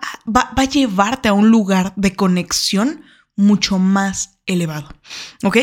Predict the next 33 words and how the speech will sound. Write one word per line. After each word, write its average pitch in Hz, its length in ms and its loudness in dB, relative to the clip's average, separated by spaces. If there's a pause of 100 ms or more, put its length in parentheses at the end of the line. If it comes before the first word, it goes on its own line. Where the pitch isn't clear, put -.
(420)
Ahora, - 480 -2
vamos 311 320 2
a - 20 4
empezar 190 320 -2
con 185 140 -2
estos 180 240 -2
niveles 175 320 -2
de 170 60 -2
agradecimiento 170 500 0
para 202 180 0
poder 226 360 0
llegar 208 280 0
al 196 140 0
que - 320 -12
quería 190 260 4
mencionarte 165 640 0
específicamente. - 840 -8 (640)
Eh, 226 540 2 (800)
tenemos 320 280 2
un 302 160 4
nivel 240 420 4
básico 196 520 -2
de 165 60 -6
agradecimiento. 156 800 -6
El 233 120 4
nivel 262 240 4
básico 285 420 -2
de 208 80 0
agradecimiento 190 680 0
es 226 80 -2
cuando 196 480 -2
agradeces 196 920 -2
constantemente, 180 920 -4